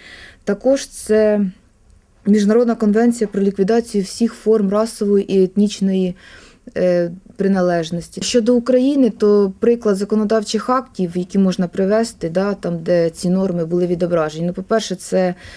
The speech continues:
е, Конституція України як наш основний закон, там, де в повному обсязі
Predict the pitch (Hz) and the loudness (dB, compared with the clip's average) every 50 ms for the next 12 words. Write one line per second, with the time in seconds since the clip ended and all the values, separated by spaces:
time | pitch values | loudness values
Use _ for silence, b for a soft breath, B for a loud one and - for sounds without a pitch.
0 | B B B B - - - 180 175 - 208 190 196 - - - 220 214 - - | B B B B -10 -4 -2 -2 -2 0 -2 -4 -4 -6 -4 -4 -4 -2 0 0
1 | 202 190 190 - 190 202 208 220 226 233 233 226 - 220 220 208 - 196 - 220 | 0 0 0 -2 -2 0 2 2 2 2 2 0 -2 -4 -4 -4 -6 -6 -4 -2
2 | 214 214 214 214 208 196 208 202 - - 202 208 208 202 190 - 185 180 175 185 | 0 2 2 2 0 0 -4 -6 -4 -2 0 0 0 0 -2 -2 -4 -4 -2 -2
3 | 190 175 - - - 196 190 185 180 175 175 175 175 185 202 202 - - 202 180 | -4 -6 -4 -2 0 0 2 2 0 0 0 0 0 0 -2 -2 -2 -4 -6 -4
4 | 165 165 175 170 160 | -4 -4 -4 -4 -4